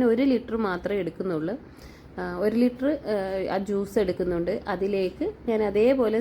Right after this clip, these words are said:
സെയിം ആയിട്ട് തന്നെ ഒരു ലിറ്റർ നമ്മുടെ പേർലി ഷാംപൂ ബേസാണ് ഒഴിക്കുന്നത്. പേളിൻ്റെ ഷാംപൂ ബേസ് എന്ന് പറയുന്നത് നിങ്ങൾക്കറിയാം, നല്ല സ്മൂത്താണ് നമ്മുടെ മുടിക്ക്. അത് ചേരുമ്പോൾ തന്നെ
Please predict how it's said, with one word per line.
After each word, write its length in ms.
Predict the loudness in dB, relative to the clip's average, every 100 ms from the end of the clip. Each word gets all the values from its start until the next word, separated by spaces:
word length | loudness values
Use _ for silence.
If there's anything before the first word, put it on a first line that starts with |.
| -2
സെയിം 280 | -2 0 2 0
ആയിട്ട് 260 | 0 0
തന്നെ 240 | 0 0 0
ഒരു 180 | 0 0
ലിറ്റർ 320 | 0 -2 0 -2 -4 -16 -18 -12
നമ്മുടെ 260 | -4 -2 0 4
പേർലി 520 | 6 6 4 2 2 -2
ഷാംപൂ 440 | -2 0 2 0 0
ബേസാണ് 480 | 0 0 -2 -2 0
ഒഴിക്കുന്നത്. 500 | -2 -4 -10 -12 -14 -8
പേളിൻ്റെ 400 | 0 2 4 2
ഷാംപൂ 380 | 0 0 0 0
ബേസ് 300 | 0 0 -2
എന്ന് 120 | -2 0
പറയുന്നത് 320 | 0 -2 -2
നിങ്ങൾക്കറിയാം, 460 | -2 -2 0 -2 -4 -14 -20 -20 -14 -6
നല്ല 600 | 0 2 2 4 4 2
സ്മൂത്താണ് 680 | 0 -4 -4 -2 -2 0 -2
നമ്മുടെ 260 | -2 -2
മുടിക്ക്. 400 | -2 -2 -2 0
അത് 140 | 0 0 -2
ചേരുമ്പോൾ 440 | 0 2 0 -2 0
തന്നെ 240 | 0 -2